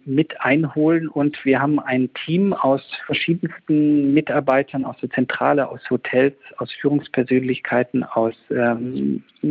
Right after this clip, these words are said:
Mitarbeitern in den Hotels, ähm,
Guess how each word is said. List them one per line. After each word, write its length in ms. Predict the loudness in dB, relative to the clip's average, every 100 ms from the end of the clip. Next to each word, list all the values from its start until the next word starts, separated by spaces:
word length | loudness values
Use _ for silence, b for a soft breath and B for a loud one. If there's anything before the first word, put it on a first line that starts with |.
| -2 -4 B B B B B
Mitarbeitern 640 | 2 2 2 2 2 0 -4
in 120 | 0
den 160 | 0 0
Hotels, 400 | 0 2 2 0 -6
ähm, 800 | -2 0 0 0 -2 -4 -8 -14